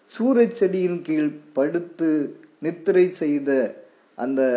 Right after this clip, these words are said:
அருமையான தீர்க்கதரிசியின் மூலமாக நாம் என்ன கற்றுக்கொள்ளலாம்? நமக்கு சோர்வு வரும், பயம் வரும்,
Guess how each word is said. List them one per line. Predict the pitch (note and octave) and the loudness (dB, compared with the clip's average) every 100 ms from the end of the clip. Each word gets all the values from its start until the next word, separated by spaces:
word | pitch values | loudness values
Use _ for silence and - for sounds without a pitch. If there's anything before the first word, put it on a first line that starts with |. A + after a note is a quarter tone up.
| - | 0
அருமையான | C#3+ F#3+ G#3 A3 A3+ | -2 2 6 6 6
தீர்க்கதரிசியின் | A#3 - G#3 G#3+ A3 F#3+ F3+ - F3+ F3 | 4 2 -4 0 4 4 4 0 -6 0
மூலமாக | E3+ D#3+ D#3 D3+ D3 | 2 2 2 2 2
நாம் | C3+ C3+ C3 | 0 0 -2
என்ன | D3 A3+ | -2 -2
கற்றுக்கொள்ளலாம்? | B3 D#3 - F3+ - C#3 B2 A2 A2+ B2+ - _ _ A#2+ | 0 -2 -4 -10 -4 -2 0 -2 -4 -8 -16 _ _ -6
நமக்கு | C3+ D3 D#3+ | -4 -2 -4
சோர்வு | D3+ - G3+ A#3 G#3+ F#3 | -6 2 6 6 4 2
வரும், | E3 D#3 D#3+ | 4 2 -2
பயம் | B2+ A#2+ D#3 D#3 | -2 0 0 0
வரும், | C3 B2 A2 | -2 -2 -6